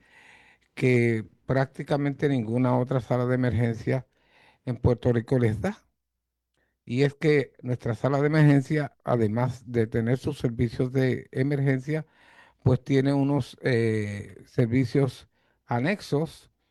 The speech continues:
como son los servicios del Departamento de Radiología,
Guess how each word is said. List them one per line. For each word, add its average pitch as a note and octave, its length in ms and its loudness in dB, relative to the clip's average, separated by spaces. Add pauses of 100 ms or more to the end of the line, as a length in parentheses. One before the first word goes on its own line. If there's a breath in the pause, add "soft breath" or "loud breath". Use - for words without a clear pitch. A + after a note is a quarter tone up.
(300)
como B2 320 -2
son C3+ 460 -2
los C#3 160 -6
servicios C3+ 640 -6
del A2+ 260 -2
Departamento A2 640 -2
de C#3 80 6
Radiología, D3 880 6